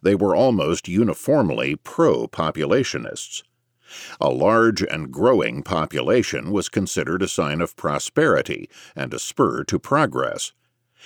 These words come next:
The only exception, as we have seen, was the late sixteenth century Italian absolutist theorist Giovanni Botero, the first to warn that population growth is an ever-present danger,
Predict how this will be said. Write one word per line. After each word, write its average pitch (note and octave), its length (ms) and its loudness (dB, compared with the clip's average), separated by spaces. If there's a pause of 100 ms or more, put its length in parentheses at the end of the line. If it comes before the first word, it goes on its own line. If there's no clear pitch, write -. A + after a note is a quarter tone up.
(220)
The G#2 140 4
only C3 400 2
exception, - 760 0
as D2+ 160 -2
we E2 160 2
have B1+ 200 -4
seen, F2+ 460 0
was F2 220 -2
the G2 140 0
late G#2+ 200 0
sixteenth - 600 -2
century G2 560 0
Italian F2+ 840 0
absolutist F#2 920 0
theorist C2 580 -2 (320)
Giovanni F#2 560 2
Botero, B1+ 840 0 (480)
the B1+ 140 -2
first - 400 0
to F2+ 120 -2
warn A#1+ 460 -4
that C2+ 220 -4
population E2 840 0
growth D2+ 520 0
is - 200 -6
an F2 180 -2
ever-present E2+ 880 -2
danger, E2+ 560 -2